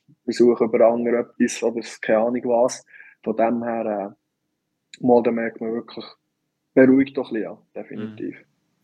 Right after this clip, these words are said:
Speaker 2: Eben, ich glaub, man kann's auch nicht immer von Team, eben, ich glaub, bei einem grossen Verein kannst du es vielleicht nicht so machen,
Speaker 1: Ja.
Speaker 2: wie es jetzt bei Ambri mit, mit dem Jerry und dem, und dem Duca gemacht wird. Eben, er sagt in dem Podcast von,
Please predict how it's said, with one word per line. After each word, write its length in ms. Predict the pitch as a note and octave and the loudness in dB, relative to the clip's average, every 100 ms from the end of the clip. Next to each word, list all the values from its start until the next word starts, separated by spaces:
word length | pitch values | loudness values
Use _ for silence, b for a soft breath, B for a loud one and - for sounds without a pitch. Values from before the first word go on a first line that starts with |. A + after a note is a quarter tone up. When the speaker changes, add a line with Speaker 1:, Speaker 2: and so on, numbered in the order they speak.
| b b b _ | b b b _
Speaker 2:
Eben, 120 | C3 C#3 | -6 -6
ich 140 | C#3+ | -6
glaub, 180 | D3 C#3+ | -6 -6
man 160 | D3 | -6
kann's 200 | D3+ D3+ | -4 -2
auch 40 | D3 | -2
nicht 140 | D3 | -4
immer 200 | D3+ D3+ | -4 -4
von 180 | C#3+ C#3+ | -6 -10
Team, 240 | - D3 C#3+ | -6 -8 -6
eben, 100 | C#3+ | -8
ich 100 | C#3 | -6
glaub, 180 | C#3+ C3 | -8 -8
bei 60 | C#3 | -10
einem 180 | C3+ | -10
grossen 380 | B2+ C#3+ D#3 D#3+ | -4 -4 -4 -6
Verein 300 | C3+ C3+ C#3 | -10 -8 -8
kannst 180 | C#3 B2+ | -8 -8
du 20 | |
es 20 | - | -8
vielleicht 220 | A#2+ B2+ | -12 -8
nicht 200 | C#3 C#3+ | -10 -6
so 120 | D#3 | -4
machen, 440 | C#3 C#3 C#3 D3 C#3+ | -2 -4 -2 -2 -2
Speaker 1:
Ja. 60 | |
Speaker 2:
wie 100 | C#3+ | -4
es 100 | C#3 | -6
jetzt 340 | C#3+ - - - | -8 -12 -14 -8
bei 180 | C#3+ | -8
Ambri 400 | C3+ D3 D#3 D3 | -4 -4 -4 -8
mit, 280 | D3+ D3 D3 | -8 -10 -10
mit 220 | D3 C#3+ C#3+ | -12 -10 -12
dem 100 | C#3 | -8
Jerry 280 | D3+ C#3 C3+ | -6 -4 -4
und 140 | C3 | -6
dem, 180 | C3+ C#3 | -8 -8
und 120 | C#3 C3+ | -8 -10
dem 220 | C3+ C#3 | -12 -12
Duca 280 | D3+ C#3+ D3 | -12 -10 -12
gemacht 400 | C#3+ C3+ C#3 - | -8 -8 -8 -10
wird. 140 | C3+ | -10
Eben, 220 | C3+ C3+ - - | -8 -8 -10 -6
er 200 | D#3 C#3 | -4 -2
sagt 320 | C#3+ C3 - | -2 -4 -6
in 80 | C#3 | -6
dem 180 | B2+ B2+ | -6 -4
Podcast 480 | C#3+ C#3+ C#3 C3+ | -6 -2 -6 -6
von, 160 | - | -8